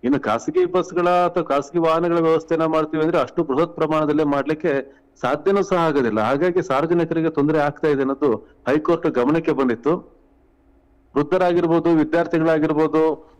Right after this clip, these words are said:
ಆ, ಬೇರೆ ಏನು ಒಂದು ಜಾಗದಿಂದ ಅನಿವಾರ್ಯ ಕಾರಣಕ್ಕಾಗಿ ಇನ್ನೊಂದು ಜಾಗಕ್ಕೆ ಹೋಗ್ಬೇಕಾದಂತ, ಆ, ಹೋಗ್ಬೇಕಾದಂತವ್ರು ಇರ್ಬೋದು, ಇವರೆಲ್ರಿಗೂ ಸಹ ಸಾರ್ವಜನಿಕರಿಗೆ ತೊಂದರೆ ಆಗತ್ತೆ ಅನ್ನೋದು ಹೈಕೋರ್ಟ್ ಗಮನಕ್ಕೆ ಬಂದಿದ್ರಿಂದ, ಮತ್ತೆ ಬಹಳ ಮುಖ್ಯವಾಗಿ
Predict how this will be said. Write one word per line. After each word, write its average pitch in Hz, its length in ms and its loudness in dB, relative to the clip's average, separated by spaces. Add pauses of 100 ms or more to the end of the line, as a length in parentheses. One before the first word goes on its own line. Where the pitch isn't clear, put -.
(120)
ಆ, 127 140 0
ಬೇರೆ 147 360 2
ಏನು 160 280 2
ಒಂದು 151 200 2
ಜಾಗದಿಂದ 156 360 2
ಅನಿವಾರ್ಯ 165 440 2
ಕಾರಣಕ್ಕಾಗಿ 156 560 0
ಇನ್ನೊಂದು 151 240 2
ಜಾಗಕ್ಕೆ 147 280 0
ಹೋಗ್ಬೇಕಾದಂತ, 143 760 0
ಆ, 127 600 -2
ಹೋಗ್ಬೇಕಾದಂತವ್ರು 147 880 2
ಇರ್ಬೋದು, 135 420 2
ಇವರೆಲ್ರಿಗೂ 117 520 0
ಸಹ 160 260 0
ಸಾರ್ವಜನಿಕರಿಗೆ 143 720 0 (440)
ತೊಂದರೆ 165 300 2
ಆಗತ್ತೆ 156 400 2
ಅನ್ನೋದು 135 300 2
ಹೈಕೋರ್ಟ್ 131 360 0
ಗಮನಕ್ಕೆ 123 420 0
ಬಂದಿದ್ರಿಂದ, 120 480 0
ಮತ್ತೆ 214 280 0
ಬಹಳ 180 180 0
ಮುಖ್ಯವಾಗಿ 175 760 0